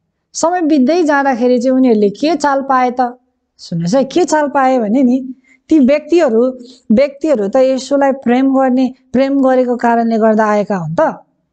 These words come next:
होइन नि, होइन? येशूलाई चिनेर आएका हुन् त, होइन नि?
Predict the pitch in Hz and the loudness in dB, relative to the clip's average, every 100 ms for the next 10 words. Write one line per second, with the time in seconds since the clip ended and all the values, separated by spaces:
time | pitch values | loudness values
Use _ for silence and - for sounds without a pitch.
0 | _ - 180 240 294 247 220 311 320 - | _ -6 0 2 2 0 0 0 0 -2
1 | - - 262 262 285 285 277 - 294 294 | -12 -4 -4 0 0 0 -2 -2 0 2
2 | 294 269 254 254 226 196 240 359 277 - | 2 2 0 0 -2 0 0 0 -4 -14
3 | - 185 233 320 294 208 | -10 -2 2 2 0 -2